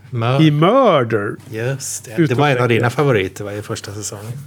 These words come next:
Speaker 2: Absolut, den gillar jag fortfarande. Med den härliga relationen med hon, eh, hon kvinnan som var dödsdömd för ett mord hon inte hade begått. Det här var ju en bra, bra, eh, platonisk kärlekshistoria som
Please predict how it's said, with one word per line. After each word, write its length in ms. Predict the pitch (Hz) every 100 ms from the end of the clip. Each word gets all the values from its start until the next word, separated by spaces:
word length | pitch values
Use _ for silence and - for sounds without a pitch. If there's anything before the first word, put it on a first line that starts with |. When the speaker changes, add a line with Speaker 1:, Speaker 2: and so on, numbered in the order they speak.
| - - - - - - - - -
Speaker 2:
Absolut, 680 | - 165 - 165 196 214 131
den 300 | 139 147 233
gillar 220 | 226 147 135
jag 120 | 127
fortfarande. 680 | 151 - 185 151 113 - -
Med 200 | 156 143
den 360 | 131 131 139
härliga 800 | 123 160 131 127 127 127 135 160
relationen 680 | 147 143 143 160 139 143 143
med 160 | 143 127
hon, 500 | 131 123 123 120 117
eh, 80 | 120 - - - - - - - - 110
hon 260 | 127 123
kvinnan 400 | 120 147 127 120
som 200 | 113 123
var 100 | 120
dödsdömd 640 | 117 110 - - - - -
för 160 | -
ett 100 | -
mord 260 | 62 - -
hon 140 | 69
inte 180 | 78 -
hade 120 | -
begått. 500 | - - - - - - - -
Det 100 | 151
här 80 | 180
var 100 | 139
ju 160 | 131
en 80 | 120
bra, 520 | 120 123 67 65 -
bra, 560 | 67 64 65 67 69 67
eh, 80 | 65 76
platonisk 640 | - 160 - 160 131 120 -
kärlekshistoria 960 | - 135 - - - - 80 78 62
som 380 | - 71 - 180